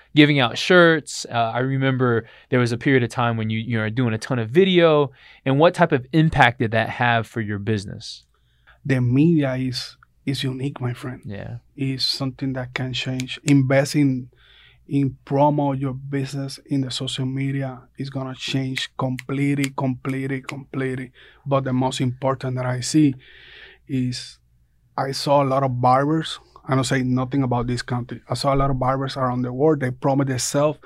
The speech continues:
Speaker 2: using Photoshop and stuff like that. They say,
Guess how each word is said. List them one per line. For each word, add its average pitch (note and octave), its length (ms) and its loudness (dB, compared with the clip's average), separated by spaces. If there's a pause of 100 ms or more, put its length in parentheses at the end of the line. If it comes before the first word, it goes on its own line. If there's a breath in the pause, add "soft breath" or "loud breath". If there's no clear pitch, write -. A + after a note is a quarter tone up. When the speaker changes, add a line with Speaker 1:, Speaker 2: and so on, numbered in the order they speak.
(480 loud breath)
Speaker 2:
using C3+ 380 0
Photoshop C3+ 760 0
and C3 160 -6
stuff C3+ 280 -6
like C3 180 -4
that. C3 220 0
They C3 100 -10
say, C3 300 -10